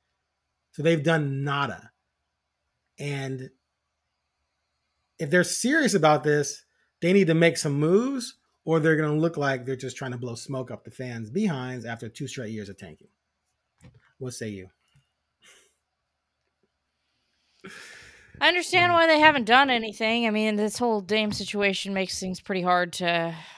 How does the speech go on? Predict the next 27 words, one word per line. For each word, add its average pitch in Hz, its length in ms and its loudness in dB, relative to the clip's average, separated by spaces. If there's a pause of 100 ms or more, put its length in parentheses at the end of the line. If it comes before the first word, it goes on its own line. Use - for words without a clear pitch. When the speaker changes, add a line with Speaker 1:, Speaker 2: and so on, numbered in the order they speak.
Speaker 2:
operate 180 500 -4
and 180 80 -12
move 170 200 -12
around 170 520 -2
and - 280 -10 (260)
sign 175 280 -4
people 160 480 -8
and, - 260 -16 (200)
and 170 100 -10
all 165 120 -4
that 208 180 -2
stuff. - 420 -8 (100)
At-, 185 120 -6 (140)
but 165 300 -4
you're 160 120 -10
right, 220 340 2
they - 80 -12
haven't 175 280 -4
done 165 220 -2
anything. 147 580 -12 (280)
And, 165 600 0
um, 160 600 -2 (920)
it's 175 240 -6
not 185 240 4
like 180 240 0
this 180 260 -4
team 175 720 -6